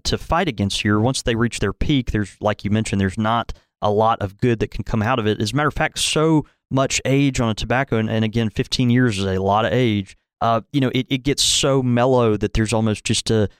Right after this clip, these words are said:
uh, y-, you know, wispy smoothness, almost like closer to, to Cavendish or something that's just real, uh, you know, light and airy, but,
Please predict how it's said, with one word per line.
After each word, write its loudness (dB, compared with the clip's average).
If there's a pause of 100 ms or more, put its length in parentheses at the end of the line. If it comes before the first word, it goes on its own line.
(240)
uh, 0
y-, 0
you 0
know, 2
wispy 0
smoothness, 0
almost -2
like -4
closer -2
to, 0
to -4
Cavendish -4
or -8
something -4
that's -4
just -6
real, 2 (340)
uh, 0 (160)
you 0
know, 4
light 0
and -2
airy, 4
but, -2